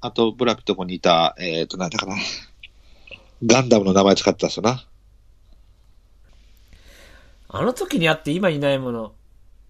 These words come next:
Speaker 2: まあでも、なんか、まあネットに対する感動みたいなのありますけどね。そのネットっていうもの自体に感動がありましたからね、昔はやっぱり。まあ、エーディーエスエルとかになる前に、アイエスディーエヌとかもう本当に、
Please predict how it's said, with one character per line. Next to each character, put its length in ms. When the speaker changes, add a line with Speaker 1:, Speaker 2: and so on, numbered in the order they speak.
Speaker 2:
ま 140
あ 40
で 100
も、 320
な 140
ん 80
か、 160
ま 160
あ 20
ネ 140
ッ 120
ト 140
に 160
対 220
す 100
る 100
感 300
動 140
み 100
た 100
い 40
な 60
の 40
あ 40
り 100
ま 80
す 80
け 80
ど 80
ね。 180
そ 140
の 80
ネ 160
ッ 40
ト 220
っ 80
て 120
い 40
う 60
も 80
の 80
自 160
体 160
に 100
感 220
動 120
が 100
あ 40
り 80
ま 80
し 80
た 80
か 60
ら 80
ね、 100
昔 320
は 100
や 60
っ 80
ぱ 100
り。 160
ま 100
あ、 40
エ 120
ー 80
デ 100
ィ 60
ー 20
エ 40
ス 160
エ 40
ル 80
と 100
か 100
に 80
な 80
る 100
前 260
に、 180
ア 100
イ 60
エ 60
ス 120
デ 100
ィ 40
ー 60
エ 20
ヌ 60
と 100
か 80
も 240
う 20
本 180
当 140
に、 260